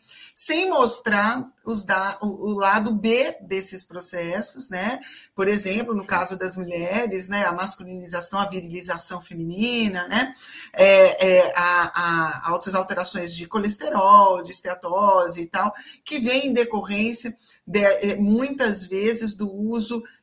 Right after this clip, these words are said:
desnecessário ou até deletério de hormônios em pessoas jovens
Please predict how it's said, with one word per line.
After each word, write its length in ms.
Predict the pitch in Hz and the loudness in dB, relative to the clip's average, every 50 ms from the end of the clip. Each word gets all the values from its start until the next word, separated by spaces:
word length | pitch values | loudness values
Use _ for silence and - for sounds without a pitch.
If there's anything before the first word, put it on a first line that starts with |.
| _ | _
desnecessário 1120 | - 185 226 294 302 285 - 262 262 254 - 220 214 208 - - 190 185 196 214 220 226 214 | -4 -4 -2 -2 -2 -2 -2 -2 -2 -2 -2 -2 -2 -2 -2 -2 -2 0 0 0 0 0 0
ou 80 | 202 | 0
até 240 | 202 208 202 208 180 | -2 -2 -2 -4 -6
deletério 840 | 175 185 196 202 226 262 262 - - 190 180 185 185 196 202 214 214 - _ _ _ _ _ _ _ - | -6 -6 -8 -8 -8 -12 -10 -8 -4 -2 -2 0 0 -2 -2 -4 -6 -8 _ _ _ _ _ _ _ -14
de 180 | 190 180 220 247 | -6 -2 2 6
hormônios 580 | 262 262 233 208 196 196 226 247 247 226 214 | 6 6 6 4 0 0 0 0 -2 -2 -4
em 60 | 226 214 | -4 -2
pessoas 380 | 233 226 220 - 233 226 214 | -2 -2 -2 -2 -2 -4 -4
jovens 800 | 190 196 202 185 185 190 196 202 208 220 233 233 240 - - - | -4 -2 0 2 4 4 4 4 2 0 -2 -8 -8 -10 -12 -14